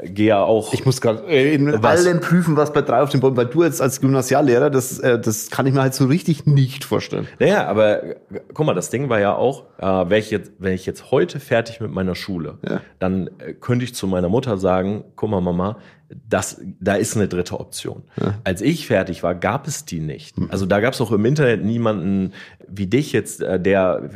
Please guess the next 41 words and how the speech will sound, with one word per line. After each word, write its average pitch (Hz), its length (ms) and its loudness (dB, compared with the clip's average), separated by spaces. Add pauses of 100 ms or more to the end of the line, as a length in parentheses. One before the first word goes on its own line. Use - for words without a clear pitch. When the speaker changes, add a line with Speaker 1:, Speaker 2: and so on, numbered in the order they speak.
Speaker 1:
irgendwie 98 360 -2
Finanztipps, 104 840 -2
Investmenttipps, 107 840 -2
der 92 100 0
über 98 180 0
Selbstständigkeit 98 720 0
redet. 92 320 -2 (220)
Also 95 120 -4
da 98 180 2
war 107 100 0
keine 95 260 -4
Guidance. 98 840 0 (180)
Speaker 2:
Mhm. - 140 -8
Speaker 1:
So, 92 320 2
die 101 180 -4
Guidance 107 420 0
war 98 200 2
eine 92 160 -2 (340)
Bücherei, 101 500 0
wo 98 80 2
man 95 140 2
sich 92 160 -4
einen 92 100 2
Ausweis, 95 460 0
äh, 62 140 -10
holen 98 280 0
konnte. 85 320 -8
Speaker 2:
Mhm. - 240 -8 (200)
Speaker 1:
Ne, 98 180 0
deshalb, 120 280 0
ich 98 100 -4
hab 147 100 -4
das 127 100 2
Studium 147 360 0
gemacht, 147 280 0
weil 98 280 2 (340)
ich 95 180 -10
wusste 104 280 -2
nicht, 92 160 -6
was 85 160 0
sonst. 123 360 -2